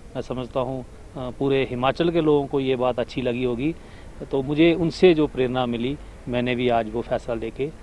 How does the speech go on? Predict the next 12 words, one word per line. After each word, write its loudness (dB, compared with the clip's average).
आप -2
लोगों 0
के -4
माध्यम -6
से -8
आज -6
डीसी -6
साहब -6
को -6
दे -6
दिया -10
है। -14